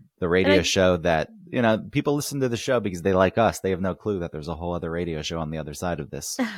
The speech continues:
Speaker 2: Yeah, so many people don't know
Speaker 1: So
Speaker 2: that.
Speaker 1: every week, every day of every week, you join a
Speaker 2: Mm-hmm.
Speaker 1: radio show that's on the air in Atlanta. I pronounced the second T, yes.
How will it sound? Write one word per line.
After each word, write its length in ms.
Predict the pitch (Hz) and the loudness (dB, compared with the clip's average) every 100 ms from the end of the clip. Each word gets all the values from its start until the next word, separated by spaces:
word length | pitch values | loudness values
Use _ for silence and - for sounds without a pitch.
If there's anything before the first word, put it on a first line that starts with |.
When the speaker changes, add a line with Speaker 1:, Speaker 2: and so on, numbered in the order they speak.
| 180 _ _ - | -16 _ _ -6
Speaker 2:
Yeah, 220 | 226 165 233 _ | -4 -4 -8 _
so 180 | - 240 | -10 -6
many 160 | 202 180 | -4 -4
people 340 | 170 - - - _ - | -8 -12 -16 -16 _ -12
don't 100 | 165 | -6
know 20 | |
Speaker 1:
So 180 | 95 82 | -2 -2
Speaker 2:
that. 80 | 80 | 0
Speaker 1:
every 260 | 95 110 98 | 2 2 2
week, 460 | 90 90 _ - _ _ _ - | 0 -4 _ -20 _ _ _ -6
every 160 | 92 87 | -2 2
day 240 | 98 95 | 6 6
of 160 | 82 82 | 4 0
every 200 | 76 76 | -2 -4
week, 380 | 71 76 _ _ 98 | -6 -8 _ _ -14
you 140 | 87 | -10
join 200 | 76 98 | -4 -4
a 20 | |
Speaker 2:
Mm-hmm. 80 | 78 | -2
Speaker 1:
radio 340 | 80 80 73 78 | -2 -2 -4 -8
show 240 | - 80 | -10 -10
that's 200 | 80 - | -10 -10
on 120 | 82 | -8
the 100 | 78 | -4
air 240 | 76 76 - _ _ _ _ _ | -4 -4 -8 _ _ _ _ _
in 120 | 95 82 | -8 -6
Atlanta. 720 | - 85 87 85 - 71 - _ _ _ _ _ _ _ _ _ _ _ _ _ _ - | -4 0 0 0 -6 -10 -12 _ _ _ _ _ _ _ _ _ _ _ _ _ _ -12
I 80 | |
pronounced 420 | 80 85 82 - - | -8 -2 -2 -4 -8
the 60 | |
second 340 | - 82 76 - | -6 -6 -8 -8
T, 120 | 82 | -6
yes. 580 | 73 - - - - | -4 -6 -6 -8 -8